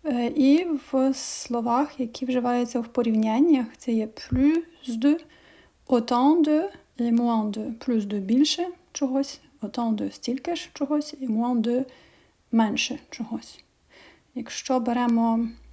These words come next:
наша, нашу каву, то вийде якось так:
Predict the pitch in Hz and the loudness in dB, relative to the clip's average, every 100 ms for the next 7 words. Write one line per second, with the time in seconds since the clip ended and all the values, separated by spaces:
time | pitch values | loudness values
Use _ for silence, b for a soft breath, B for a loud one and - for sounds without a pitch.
0 | - 233 214 220 - 226 208 269 233 214 | -6 -2 0 -2 -2 -2 -4 -2 -2 -2
1 | - 226 - 220 320 370 330 - _ _ | -6 -8 -4 0 0 0 -4 -4 _ _
2 | _ - _ _ _ _ - - B B | _ -20 _ _ _ _ -20 -20 B B
3 | B B _ 220 220 226 226 233 226 220 | B B _ -2 2 2 2 0 -2 -2